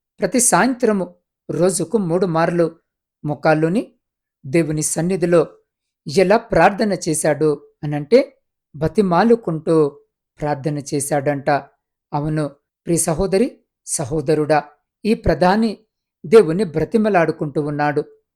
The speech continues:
మోకాళ్ళుని దేవుని సన్నిధిలో ప్రార్థిస్తున్నాడు. మోకాళ్ళుని ప్రార్థన చేసే ఈ దానియేలును సింహాల బోనులో వేశారు. విచిత్రం చూడండి, అంత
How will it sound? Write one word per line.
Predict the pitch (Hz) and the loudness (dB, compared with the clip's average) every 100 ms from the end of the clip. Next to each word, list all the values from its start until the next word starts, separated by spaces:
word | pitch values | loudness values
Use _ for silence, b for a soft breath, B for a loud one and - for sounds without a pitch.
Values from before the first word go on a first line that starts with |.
| _ | _
మోకాళ్ళుని | 160 185 190 214 208 196 185 170 _ _ _ 147 | 0 0 4 2 2 0 -2 -6 _ _ _ 2
దేవుని | 196 185 175 | 4 6 2
సన్నిధిలో | 190 160 156 170 156 | -2 -4 -4 -2 -2
ప్రార్థిస్తున్నాడు. | 180 175 139 135 151 - 151 147 147 143 _ _ _ _ 160 | -2 0 -2 -2 -8 -6 -6 -4 -4 -6 _ _ _ _ -2
మోకాళ్ళుని | 196 190 196 208 233 220 190 _ _ _ _ | -2 4 4 4 2 0 -6 _ _ _ _
ప్రార్థన | 165 185 196 233 214 - | 2 2 2 -2 -2 -2
చేసే | 185 180 | -2 0
ఈ | 170 | -2
దానియేలును | 143 156 208 202 160 151 185 285 _ _ _ _ | 0 0 2 2 2 0 -2 -6 _ _ _ _
సింహాల | - - 165 175 190 | -8 -4 -2 0 2
బోనులో | 180 156 156 147 180 | 2 0 -2 0 0
వేశారు. | 151 147 - 151 143 _ _ _ - | 0 -2 0 -2 -2 _ _ _ -8
విచిత్రం | 165 180 247 - 202 156 - _ _ - | -6 -4 -4 -2 -2 -4 -12 _ _ -6
చూడండి, | 156 160 151 143 - _ _ 160 | 0 0 0 -4 -6 _ _ -4
అంత | 226 277 | -2 2